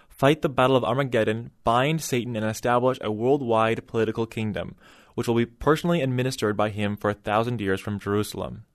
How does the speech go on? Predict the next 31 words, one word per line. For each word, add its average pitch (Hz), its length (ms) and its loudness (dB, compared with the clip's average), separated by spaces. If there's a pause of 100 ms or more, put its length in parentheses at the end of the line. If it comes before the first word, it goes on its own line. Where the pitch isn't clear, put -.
(480)
Six, - 540 -4 (840)
at 131 160 2
the - 140 -2
end 170 260 4
of 131 80 2
the 123 80 4
millennial 123 420 2
reign, 95 380 -2 (280)
Satan 156 300 0
will 180 100 2
be 175 120 2
loosed, 107 400 0
and 120 100 -4
a 110 60 0
massive 127 480 2
rebellion 117 400 0
against 110 240 -4
the - 80 -12
kingdom 139 500 -4
and - 100 -6
a 104 60 -6
fierce 135 300 0
assault 135 320 0
against 123 260 -4
Christ 107 420 -2
and 117 60 -4
his 120 100 -6
saints 101 280 -6
will 104 120 -2
occur. 113 400 -4 (720)
Seven, 117 460 0